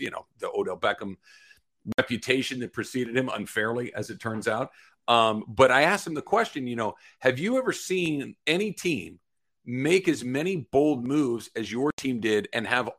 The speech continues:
all of them hit the way they did, where every person that you thought was gonna have to fill a specific role ended up filling the exact specific role that you thought they were gonna have to do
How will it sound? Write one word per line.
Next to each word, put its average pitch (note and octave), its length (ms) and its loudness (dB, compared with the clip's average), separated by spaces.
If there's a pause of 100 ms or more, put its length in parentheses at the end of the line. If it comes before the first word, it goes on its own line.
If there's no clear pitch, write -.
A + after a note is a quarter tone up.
all E3+ 300 4
of D3 160 -4
them B2+ 240 -2 (160)
hit - 340 2
the B2 140 -2
way B2+ 160 0
they A#2+ 160 -2
did, B2+ 260 0
where A#2 220 0
every F3 360 0
person D#3 420 -2
that A#2+ 120 -6
you C3 120 -2
thought D3 480 -2 (260)
was B2+ 140 2
gonna B2+ 160 0
have D#3 320 4
to C#3 100 -4
fill D3 260 2
a C3 60 2
specific B2 520 -2
role C3 380 2
ended D#3+ 280 2
up D3 120 -2
filling C#3+ 480 0 (280)
the C#3 120 6
exact B2 480 4
specific C3+ 480 -4
role C3 220 0
that A#2 200 -8
you B2+ 60 -4
thought A#2+ 320 2
they A#2 60 -6
were G#2+ 60 -8
gonna G#2+ 160 -4
have A2+ 180 -4
to G#2 60 -18
do G#2+ 260 -2